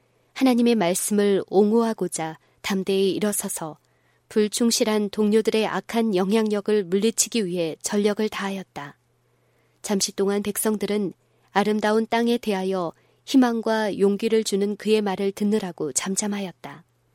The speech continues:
갈렙은 이미 보고된 것을 부인하지 않았다. 성벽은 높았고 가나안 사람들은 강하였다. 그러나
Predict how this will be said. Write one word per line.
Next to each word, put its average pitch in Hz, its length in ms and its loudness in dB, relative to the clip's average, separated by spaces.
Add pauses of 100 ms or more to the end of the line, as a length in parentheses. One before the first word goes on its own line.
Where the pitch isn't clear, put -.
(720)
갈렙은 208 560 2 (560)
이미 254 280 6
보고된 262 520 2
것을 220 500 2
부인하지 226 500 0
않았다. 165 520 -12 (840)
성벽은 247 680 2
높았고 170 680 -4 (420)
가나안 190 380 0
사람들은 196 720 -2
강하였다. 196 800 -4 (1000)
그러나 175 440 -2